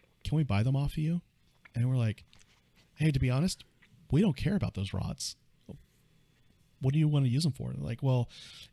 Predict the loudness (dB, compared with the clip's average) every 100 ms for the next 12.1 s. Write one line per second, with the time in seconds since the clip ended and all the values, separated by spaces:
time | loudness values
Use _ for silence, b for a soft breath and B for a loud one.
0 | -2 2 2 4 2 2 4 2 2 2
1 | 0 0 -2 -2 -2 -2 0 -2 -2 -4
2 | -8 _ -8 -6 -4 -6 -6 -10 -8 -12
3 | -12 _ _ _ _ -10 -6 -4 -6 _
4 | _ _ _ -6 -4 -2 -2 0 0 -2
5 | -4 -6 -8 -8 -10 b b -2 0 0
6 | 0 0 -2 -2 -2 -2 -2 -2 0 0
7 | 0 -2 -2 -2 -4 -2 -2 0 0 0
8 | -2 -2 -4 -4 -8 -10 B B B B
9 | 2 4 2 0 0 -2 -2 -2 0 0
10 | 0 0 -2 -2 -2 -4 -2 -2 0 0
11 | 0 -2 -2 -2 -4 0 2 2 0 -4